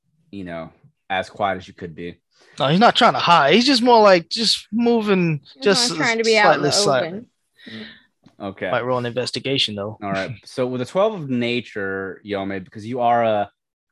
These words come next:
Speaker 1: cleric of nature, which makes sense with you being a fox, sh-, uh, not a shifter, a yeki. That's what I call them here. So with a twelve nature, you inspect the tracks as you follow them. But when they disappear,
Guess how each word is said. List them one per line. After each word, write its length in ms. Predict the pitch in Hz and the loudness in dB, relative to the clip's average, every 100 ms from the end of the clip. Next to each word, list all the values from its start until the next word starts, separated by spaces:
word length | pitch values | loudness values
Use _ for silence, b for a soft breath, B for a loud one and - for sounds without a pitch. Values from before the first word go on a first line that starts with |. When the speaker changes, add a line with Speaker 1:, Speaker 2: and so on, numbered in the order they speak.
| - | -12
Speaker 1:
cleric 320 | - 117 113 | -4 -4 -4
of 100 | 98 | -8
nature, 580 | 107 101 92 98 110 - _ _ _ _ _ _ _ _ - | -8 -10 -10 -12 -14 -16 _ _ _ _ _ _ _ _ -20
which 200 | 87 - | -20 -16
makes 240 | 95 - | -16 -16
sense 460 | - 85 85 127 - | -16 -12 -12 -14 -18
with 160 | 95 | -18
you 80 | 98 | -16
being 260 | 87 92 80 | -14 -14 -14
a 60 | |
fox, 540 | 85 - 82 80 - - _ | -14 -10 -10 -10 -16 -20 _
sh-, 280 | - - - | -20 -20 -18
uh, 260 | 82 67 67 | -16 -14 -14
not 160 | 85 | -12
a 40 | 90 | -14
shifter, 640 | - 85 - 85 90 123 - | -14 -18 -16 -14 -14 -14 -20
a 40 | |
yeki. 720 | 92 90 85 76 _ 92 120 135 | -18 -14 -14 -14 _ -18 -18 _
That's 120 | _ - | _ -20
what 100 | 82 | -20
I 60 | |
call 240 | - 82 85 | -16 -16 -16
them 120 | 90 | -16
here. 240 | 107 143 _ b b b b b | -16 -16 _ b b b b b
So 580 | - 117 104 98 92 - _ - | -10 -4 -2 -2 -4 -10 _ -12
with 120 | 107 | -8
a 40 | |
twelve 300 | 107 175 196 | -4 -2 -2
nature, 560 | 147 123 123 143 135 131 | -2 -2 -4 -4 -4 -4
you 220 | 123 151 | -6 -6
inspect 680 | 185 170 - 185 196 - - - - | -6 -8 -6 -2 0 -2 -20 -20 -20
the 960 | 110 101 127 127 123 120 113 107 107 - _ _ _ _ _ _ _ _ _ | -20 -8 -4 -2 -2 -4 -4 -6 -8 -14 _ _ _ _ _ _ _ _ _
tracks 460 | - 160 151 131 - | -12 -4 -2 -4 -6
as 240 | 123 113 | -6 -6
you 80 | 117 | -6
follow 400 | 107 - 117 110 | -8 -4 -2 -2
them. 140 | 98 92 | -6 -10
But 140 | - | -10
when 120 | 110 | -6
they 120 | 135 185 | -4 -4
disappear, 840 | 131 151 156 - 120 113 120 135 | -4 -4 -4 -8 -6 -6 -6 -8